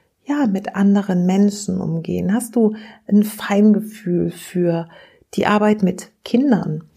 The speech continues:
Hast du vielleicht besondere Talente, Fähigkeiten, die dich kreativ sein lassen? Kannst du gut organisieren? Kannst du besonders gut kochen oder backen? Und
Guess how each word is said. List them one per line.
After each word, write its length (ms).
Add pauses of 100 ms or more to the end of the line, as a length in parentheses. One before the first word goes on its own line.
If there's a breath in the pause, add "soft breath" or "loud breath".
(260 loud breath)
Hast 360
du 40
vielleicht 800
besondere 580
Talente, 960 (340 loud breath)
Fähigkeiten, 1600
die 540
dich 180
kreativ 680
sein 320
lassen? 540
Kannst 380
du 60
gut 260
organisieren? 1000 (220 loud breath)
Kannst 320
du 60
besonders 520
gut 220
kochen 380
oder 240
backen? 520
Und 400